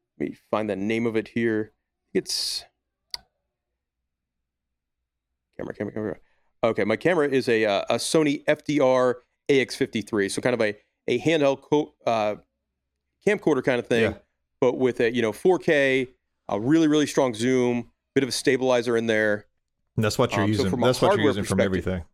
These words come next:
Speaker 2: for everything. Any, any
Speaker 1: Yeah.
Speaker 2: video capture. Do you have an off-board mic that you're using?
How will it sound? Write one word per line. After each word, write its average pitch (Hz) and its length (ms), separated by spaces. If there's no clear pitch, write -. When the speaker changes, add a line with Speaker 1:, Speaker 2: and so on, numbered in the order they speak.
Speaker 2:
for 113 100
everything. 95 360
Any, 120 220
any 127 100
Speaker 1:
Yeah. 107 100
Speaker 2:
video 95 220
capture. 92 400
Do 104 120
you 139 80
have 151 120
an 139 60
off-board 143 540
mic 117 340
that 143 140
you're 156 80
using? 160 300